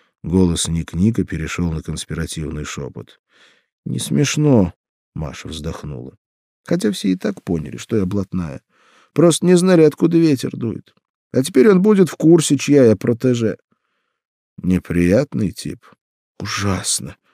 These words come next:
призналась Маша. «Ничего, он ещё к тебе приглядится и поймёт, есть порох в твоих пороховницах».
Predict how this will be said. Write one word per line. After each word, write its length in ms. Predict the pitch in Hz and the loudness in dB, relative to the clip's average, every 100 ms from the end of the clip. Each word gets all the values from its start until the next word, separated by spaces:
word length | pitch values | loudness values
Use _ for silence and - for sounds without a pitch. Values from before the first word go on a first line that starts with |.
| _ - | _ -12
призналась 560 | 82 82 71 64 - | -10 -10 -10 -12 -12
Маша. 380 | 69 62 - - _ _ _ _ | -12 -14 -16 -20 _ _ _ _
«Ничего, 960 | - 90 - - 104 87 98 117 123 - _ _ _ _ _ _ _ - | -4 -4 -4 -2 0 2 2 2 2 -2 _ _ _ _ _ _ _ -2
он 220 | 214 175 | 2 4
ещё 260 | 135 160 | 4 2
к 60 | 131 | 2
тебе 240 | 143 151 139 | 2 4 4
приглядится 840 | 135 127 127 123 120 143 - 143 | 4 4 4 4 4 2 0 -2
и 60 | |
поймёт, 680 | 135 131 117 85 85 92 104 - - _ | 0 2 2 2 2 2 2 -2 -12 _
есть 600 | - 67 87 107 117 - - | -16 -6 0 2 0 -4 -2
порох 500 | 127 117 90 87 - _ _ _ _ | 2 4 4 0 -6 _ _ _ _
в 100 | _ | _
твоих 400 | 90 95 85 - | 0 2 2 -2
пороховницах». 1120 | - 87 - 95 92 82 - - - - - | -2 0 0 0 0 0 -6 -12 -16 -18 -20